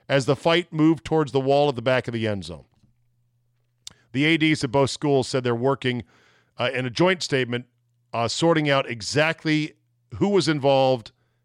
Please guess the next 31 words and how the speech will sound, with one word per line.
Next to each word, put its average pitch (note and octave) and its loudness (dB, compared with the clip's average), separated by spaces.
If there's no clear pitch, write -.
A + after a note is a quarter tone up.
everybody E3 2
that D3+ 4
was B2+ 0
involved, B2+ 0
because C#3 0
he D#3 2
was C#3 2
at C3+ 2
Nevada, C#3 0
where B2+ -2
their A2+ -8
stadium B2+ -6
is A2 -10
really E3 2
quite C#3 0
small C3+ 2
for B2 -4
a A2+ -4
D B2 -2
one A#2 -2
program, G#2+ -2
uh, B2+ 0
that C3+ -2
there C3+ -2
wasn't D3+ 2
a D3+ 0
lot C#3+ 2
of B2+ -6
good C3 -2
camera E3 2
angles, A#2+ -4